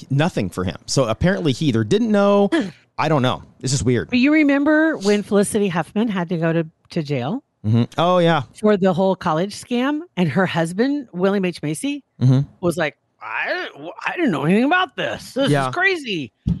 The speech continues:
Speaker 2: Felicity,
Speaker 1: But
Speaker 2: what the heck? You didn't
Speaker 1: it
Speaker 2: do it." You know, I mean,
Speaker 1: yeah.
Speaker 2: come on.
Speaker 1: Like that to me, yeah, you're a hundred percent right. That to me would be something easier to hide from your spouse 'cause you're,
Speaker 2: <laughs>
Speaker 1: but, like, if Coach Shaw, whatever, is at a game and his wife calls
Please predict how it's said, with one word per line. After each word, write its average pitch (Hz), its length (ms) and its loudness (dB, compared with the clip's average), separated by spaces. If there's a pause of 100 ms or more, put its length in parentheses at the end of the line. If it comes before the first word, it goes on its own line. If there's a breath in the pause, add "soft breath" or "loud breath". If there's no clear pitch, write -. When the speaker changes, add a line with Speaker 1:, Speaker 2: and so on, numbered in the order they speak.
(160)
Speaker 2:
Felicity, 339 500 0
Speaker 1:
But 190 100 2
Speaker 2:
what 349 220 -2
the 160 60 -8
heck? 165 340 -4
You 349 60 -4
didn't 392 240 -2
Speaker 1:
it - 20 -4
Speaker 2:
do 427 220 2
it." - 100 -2
You 247 80 -2
know, 208 140 -2
I 190 40 -4
mean, 196 140 0
Speaker 1:
yeah. 208 220 -2
Speaker 2:
come 180 180 -4
on. 95 320 -10
Speaker 1:
Like 202 220 -6
that 233 340 -2
to 180 100 2
me, 190 120 4
yeah, 170 180 2
you're 135 140 2
a - 20 -2
hundred 165 200 0
percent 139 220 -2
right. 98 280 -4
That 170 300 0
to 202 60 2
me 185 120 6
would 180 100 2
be 160 60 -4
something 151 340 -2
easier 147 440 0
to - 120 -8
hide 117 340 -4
from 139 160 -2
your 139 140 2
spouse 143 420 -2
'cause 113 240 -2
you're, 123 160 2 (200)
Speaker 2:
<laughs> - 180 -12
Speaker 1:
but, 185 140 0
like, 170 260 0
if 151 160 -2 (320)
Coach 170 260 2
Shaw, 165 340 2
whatever, 175 420 2
is 131 180 -4
at 131 140 2
a - 20 -4
game 143 420 2
and 117 300 0 (160 soft breath)
his 120 220 -2
wife 135 240 0
calls 135 500 -2